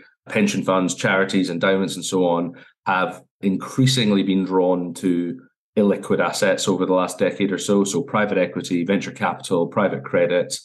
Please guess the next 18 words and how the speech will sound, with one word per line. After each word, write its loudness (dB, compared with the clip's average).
have -2
become -2
the 2
flavor 2
of -2
the 0
month. 2
And 0
I 0
think -2
there 4
is 0
a 2
reckoning 2
coming 0
for 0
these 0
assets. -2